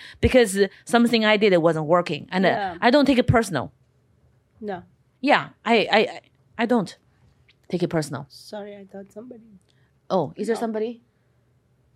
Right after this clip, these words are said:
Speaker 2: I thought somebody knocked. I must have.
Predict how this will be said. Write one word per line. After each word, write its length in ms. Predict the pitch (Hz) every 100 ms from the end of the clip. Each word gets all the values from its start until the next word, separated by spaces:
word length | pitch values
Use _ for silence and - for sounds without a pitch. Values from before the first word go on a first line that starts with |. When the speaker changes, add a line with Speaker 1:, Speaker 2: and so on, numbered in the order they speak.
| _ _ _ _ _ _ _ _
Speaker 2:
I 100 | -
thought 280 | 226 277 311
somebody 320 | 285 240 233
knocked. 300 | 226 202 190
I 100 | 247 240
must 300 | 262 269 302
have. 260 | 277 240